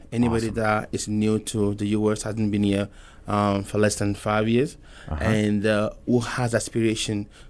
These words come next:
Speaker 1: to be in this field but can't find themselves. Right?
Speaker 2: Ah,
Speaker 1: 'Cause
Speaker 2: yes.
Speaker 1: I've been there.
Speaker 2: Yeah.
Speaker 1: I'm, I'm a live experience of, of this, right? So I wanna be able to give them something, meet them where they are, and get them to, uh, g-, learn this and then see what they can do with it,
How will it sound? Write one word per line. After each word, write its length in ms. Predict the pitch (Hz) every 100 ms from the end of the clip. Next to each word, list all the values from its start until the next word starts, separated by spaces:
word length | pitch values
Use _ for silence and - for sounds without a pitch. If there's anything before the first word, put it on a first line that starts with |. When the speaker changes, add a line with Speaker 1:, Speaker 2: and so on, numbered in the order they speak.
| -
Speaker 1:
to 80 | 110
be 120 | 117
in 60 | 107
this 160 | 104
field 380 | - 135 113 110 - - -
but 160 | 113 - -
can't 180 | 123 117
find 300 | - 107 104
themselves. 440 | 92 - 101 - - - - - -
Right? 320 | 78 98 101
Speaker 2:
Ah, 340 | 92 92 90 80
Speaker 1:
'Cause 100 | 85
Speaker 2:
yes. 140 | 87
Speaker 1:
I've 120 | 113 131
been 200 | 135 117
there. 260 | 104 107 - -
Speaker 2:
Yeah. 280 | 104 160 190
Speaker 1:
I'm, 100 | 120
I'm 180 | 123 131
a 40 | 127
live 220 | 139 135
experience 520 | 131 - 139 120 117
of, 100 | 117
of 200 | 104 98
this, 220 | 98 95
right? 140 | - 104
So 100 | -
I 40 |
wanna 200 | 113 123
be 100 | 117
able 80 | 117
to 60 | 120
give 220 | 123 123
them 180 | 117 113 - - -
something, 440 | - 127 131 110
meet 140 | 131 123
them 140 | 110
where 140 | 110
they 100 | 104
are, 340 | - 131 113 113 - - -
and 140 | 113
get 160 | 127 131
them 160 | 123 117
to, 240 | 117 110 - - -
uh, 240 | 104 101 -
g-, 220 | 117 143 -
learn 520 | 113 113 131 156 143
this 460 | 120 104 104 - - - - - -
and 140 | 113
then 100 | 113
see 340 | - - 127 120
what 320 | 117 117 - 117
they 160 | 110
can 500 | - 101 101 - 95
do 160 | 98 98
with 180 | 92
it, 120 | -